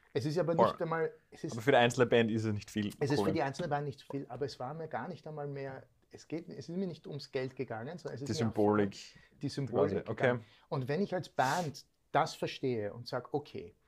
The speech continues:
Speaker 1: ich gebe dem Content Creator etwas, der Content Creator gibt mir etwas,
Speaker 2: Mhm.
Speaker 1: ähm, es ist eine Transaktion und es ist eine Freundlichkeit, aber es ist eine gewisse Professionalität da.“
Speaker 2: Ja.
Speaker 1: Und, und das ist der zweite Teil,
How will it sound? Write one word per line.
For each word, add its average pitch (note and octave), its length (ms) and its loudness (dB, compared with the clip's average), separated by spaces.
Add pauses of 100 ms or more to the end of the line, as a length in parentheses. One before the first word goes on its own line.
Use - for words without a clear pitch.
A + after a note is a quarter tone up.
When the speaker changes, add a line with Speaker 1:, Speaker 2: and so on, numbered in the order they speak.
(460)
Speaker 1:
ich - 460 -6
gebe D3 300 0
dem C3+ 180 -2
Content C3+ 400 -4
Creator A#2+ 380 -6
etwas, C3+ 560 -8 (720)
der C3+ 120 2
Content E3+ 380 -2
Creator B2+ 320 -2
gibt - 300 -6
mir C3 240 0
etwas, A#2+ 580 -2
Speaker 2:
Mhm. - 0 - (460)
Speaker 1:
ähm, B2+ 300 2 (100)
es B2+ 140 -2
ist D3+ 120 -2
eine D3+ 180 -2
Transaktion C3 840 -4 (220)
und E3+ 240 0
es C#3 120 0
ist C3+ 120 -4
eine C3 160 -4
Freundlichkeit, B2+ 800 -6
aber B2+ 220 -2
es C3 100 -6
ist C3+ 80 -4
eine B2+ 120 -2
gewisse C3+ 360 -6
Professionalität A2+ 840 -10
da.“ B2 80 0
Speaker 2:
Ja. A#2 180 6 (340)
Speaker 1:
Und, A3 540 6 (480)
und C3+ 280 -2
das C3+ 120 4
ist C#3 140 -4
der C3 120 2
zweite B2 420 0
Teil, D3+ 340 -2